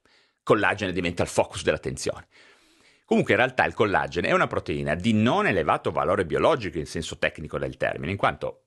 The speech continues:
ha un profilo aminoacidico sbilanciato rispetto, diciamo, alla proteina di riferimento per la nutrizione umana, che è quella dell'uovo, l'albume, l'ova-albumina, ok? Piccole premesse, ma andiamo avanti con un ragionamento anche di tipo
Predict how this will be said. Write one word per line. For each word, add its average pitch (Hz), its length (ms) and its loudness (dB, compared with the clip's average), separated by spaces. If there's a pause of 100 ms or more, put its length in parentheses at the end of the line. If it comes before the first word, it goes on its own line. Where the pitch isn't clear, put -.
ha 95 140 0
un 76 120 -4
profilo 85 360 -2
aminoacidico 90 760 -2
sbilanciato 87 640 -2
rispetto, 90 560 -2 (360)
diciamo, 95 340 -2
alla 90 100 0
proteina 101 440 0
di 90 80 -2
riferimento 85 480 0
per 82 120 -2
la 80 60 -2
nutrizione 80 380 -4
umana, 82 300 0
che 80 200 0
è 82 60 -2
quella 82 240 0
dell'uovo, 78 600 2
l'albume, 78 480 0
l'ova-albumina, 92 1120 0
ok? 76 320 -2 (840)
Piccole 104 360 2
premesse, 101 580 0
ma 76 160 0 (560)
andiamo 98 240 2
avanti 82 260 0
con 90 160 -2
un 85 80 0
ragionamento 85 640 0
anche 85 300 0
di 82 140 -4
tipo 98 440 0